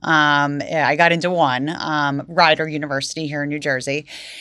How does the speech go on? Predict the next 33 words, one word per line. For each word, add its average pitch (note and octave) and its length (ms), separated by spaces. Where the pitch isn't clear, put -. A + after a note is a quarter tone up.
Um, D#3 320
but E3+ 140
I E3+ 80
ended G#3+ 200
up G#3+ 140
at F#3 100
Saint F#3+ 240
Joe's B3 260
University, D3+ 800
and D3+ 640
I D3+ 180
ended D#3+ 220
up D#3+ 120
at D3+ 100
Saint D#3 240
Joe's, D3+ 340
believe D3+ 280
it D#3 40
or D3+ 100
not, D#3 280
because D#3 680
they D#3 260
lost F3 420
my E3 160
application. F#3 880
And C#3+ 460
as D3 180
a D#3+ 60
result, D#3 400
they D3+ 140
let C#3+ 220
me C#3+ 180
in C#3+ 400